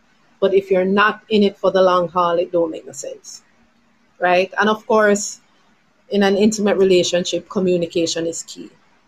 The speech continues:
You know, communicate physically, verbally, visually. Your partner should listen, and you should learn each other's pleasure signals and be receptive, um,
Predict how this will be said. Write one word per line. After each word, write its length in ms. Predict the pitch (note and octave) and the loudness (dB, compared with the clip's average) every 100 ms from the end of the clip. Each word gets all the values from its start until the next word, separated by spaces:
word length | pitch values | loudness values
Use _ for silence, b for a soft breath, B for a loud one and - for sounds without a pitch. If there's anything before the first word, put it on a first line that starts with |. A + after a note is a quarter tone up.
| _ | _
You 80 | F3 | -8
know, 100 | E3+ | -8
communicate 640 | - G3+ A3 G#3 - D#3+ - | -4 0 2 2 -2 -8 -6
physically, 580 | A3 G3+ G3 F#3+ F#3 | -6 -4 -2 2 2
verbally, 540 | F3+ F#3+ F#3 F3+ F3 E3+ | 2 2 4 4 2 0
visually. 600 | E3+ F3+ E3 E3 - - _ _ _ _ b b b - | 0 -2 -2 -4 -6 -12 _ _ _ _ b b b -2
Your 100 | F#3 | -2
partner 400 | F#3 G3+ F#3 F#3 | 0 -2 0 -4
should 220 | - E3+ | -4 -4
listen, 640 | F3+ G3 A3 - B3 C4 C#4 _ _ _ _ _ _ _ | 0 0 0 0 2 0 -4 _ _ _ _ _ _ _
and 400 | E3+ E3+ E3+ E3 | -2 0 0 -2
you 120 | E3+ E3 | -4 -4
should 200 | F3+ E3+ | -2 0
learn 720 | F3+ G3 F#3+ F#3+ F#3+ F#3 F3+ _ _ | 2 4 4 2 2 0 -4 _ _
each 220 | G3 F#3 | -8 -2
other's 400 | F3+ E3+ E3 E3 - | -2 0 -2 -2 -10
pleasure 340 | - G#3+ G#3+ G#3 | -2 0 0 0
signals 800 | - A3+ G#3+ G3+ G3+ G3+ G3+ - _ _ - | -2 -2 0 0 0 -2 -6 -12 _ _ -8
and 160 | G3 G#3 | -2 0
be 120 | A#3 | 0
receptive, 580 | A#3+ - A#3+ - G#3 - - _ _ _ - | 0 0 -2 -2 -4 -4 -10 _ _ _ -4
um, 360 | F3+ F3 F3+ | 0 0 0